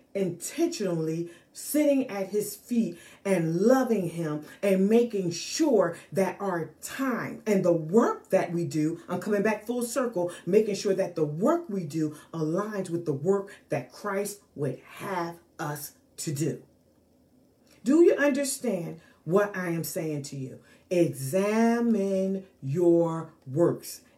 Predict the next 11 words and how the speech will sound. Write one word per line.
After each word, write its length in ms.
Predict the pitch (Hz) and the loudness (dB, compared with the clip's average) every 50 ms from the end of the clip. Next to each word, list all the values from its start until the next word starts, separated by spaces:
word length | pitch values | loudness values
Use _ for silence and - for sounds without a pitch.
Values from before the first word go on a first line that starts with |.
| _ | _
Examine 1200 | - 190 175 156 139 127 - - 180 196 208 214 220 226 226 220 214 202 202 196 196 196 190 190 - - _ - | 6 6 6 6 4 -2 -4 -2 -2 0 0 2 2 4 4 4 4 2 0 -2 -2 -4 -4 -6 -12 -18 _ -10
your 580 | 135 139 165 170 170 170 170 165 160 165 165 - - _ _ | -4 0 4 6 6 8 6 6 2 -2 -8 -12 -16 _ _
works. 460 | 123 127 127 147 147 131 127 - - - - | -12 -4 0 0 2 2 0 -4 -10 -12 -8
I'm 220 | 156 147 139 131 | -6 -4 -4 -4
coming 380 | - - 220 233 247 254 254 247 | -4 -4 -2 0 0 0 0 -2
to 160 | - - 220 196 | -2 -2 -4 -4
a 60 | - | -4
close 520 | - - - 240 233 202 175 160 143 - - - - - _ | -4 -6 -4 0 0 0 0 -2 -4 -8 -12 -18 -20 -16 _
of 300 | - 185 180 180 170 156 | -6 -4 -4 -4 -4 -2
this 280 | 160 170 165 170 - - | 0 0 0 -2 -4 -8
lesson, 560 | 151 160 170 175 156 - - - 143 135 139 | -6 -4 -4 -4 -4 -6 -8 -8 -8 -8 -8